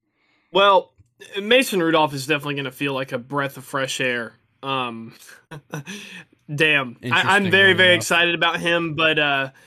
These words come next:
Speaker 1: the last time, uh, the Steelers played on a Saturday, um, we just got shit on by the Colts, and,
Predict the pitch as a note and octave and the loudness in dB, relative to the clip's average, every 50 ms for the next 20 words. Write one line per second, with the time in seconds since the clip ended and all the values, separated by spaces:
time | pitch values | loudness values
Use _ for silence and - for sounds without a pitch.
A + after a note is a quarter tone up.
0 | _ _ _ _ _ _ _ _ _ _ _ _ _ _ _ F3+ F3+ F#3 F3+ F#3+ | _ _ _ _ _ _ _ _ _ _ _ _ _ _ _ 2 2 4 4 4
1 | G#3+ B3 D4 - - - G3+ F#3 E3 D3+ C#3 C3 B2 A#2 B2 C3+ _ _ E3 D#3 | 4 4 4 2 -2 -6 -4 -4 -2 -2 -2 -4 -6 -10 -14 -18 _ _ -6 -6
2 | D3 C#3 C#3 C3+ - - D#3+ D#3 D3+ D3 C#3 C#3 - - D#3 D#3 C#3+ C#3+ C#3+ C#3 | -4 -4 -6 -8 -8 -6 -4 -2 -2 -4 -6 -8 -6 -4 -4 -2 -2 -4 -6 -8
3 | C3+ - - D#3 C#3 C#3+ C3+ C3 C3 B2+ A#2+ A#2+ B2 B2+ _ _ _ - C#3 C3 | -8 -6 -2 0 0 0 -2 -4 -6 -8 -8 -10 -12 -14 _ _ _ -14 -10 -10
4 | B2 A#2 A2+ A2+ A#2 - _ _ - D3+ D#3 C#3+ D#3 D#3 - - D#3+ C#3+ C3+ C3 | -10 -10 -12 -14 -18 -20 _ _ -8 -8 -6 -4 -4 -6 -2 -2 0 0 0 -2
5 | - - - - F3+ E3+ D#3 D3 B2+ A#2+ A#2 A2 A2 A#2 - - D3+ C#3 C3+ C3+ | -4 -8 -6 -2 0 2 2 0 -2 -4 -10 -12 -16 -18 -6 -4 -2 -2 -2 -4
6 | C3+ - - D3+ D3 C#3 C3 B2+ - - - B2 C#3 C3+ C3 B2+ B2 B2+ B2+ | -8 -8 -6 -4 -4 -4 -6 -8 -10 -12 -12 -10 -8 -8 -8 -8 -10 -12 -14